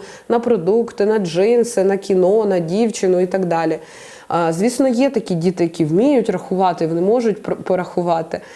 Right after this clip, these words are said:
Але загаль-, загалом у підлітків дуже складно все з плануванням. І це не тому, що вони підлітки, а тому, що в них ще не сформований мозок до кінця.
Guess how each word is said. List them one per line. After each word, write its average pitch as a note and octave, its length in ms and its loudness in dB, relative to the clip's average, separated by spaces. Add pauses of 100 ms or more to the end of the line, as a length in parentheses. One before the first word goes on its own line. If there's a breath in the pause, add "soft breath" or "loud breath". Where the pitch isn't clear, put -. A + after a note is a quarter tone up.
(400 loud breath)
Але G3 180 4
загаль-, G3+ 440 0
загалом G3+ 540 2
у G#3+ 40 2
підлітків A3+ 580 0
дуже G3+ 280 0
складно B3+ 400 2
все F#3+ 220 -2
з - 80 -10
плануванням. E3+ 760 0
І F#3 60 0
це A3 220 -2
не A3 120 2
тому, G#3+ 260 0
що C#4+ 160 -2
вони F#3+ 220 2
підлітки, F#3+ 540 -2
а - 20 0
тому, F3+ 300 0
що F#3 300 0
в E3 80 -2
них G3+ 200 0
ще - 180 -2
не F#3 100 0
сформований F#3 640 0
мозок E3+ 420 2
до D#3+ 120 -4
кінця. E3 440 -6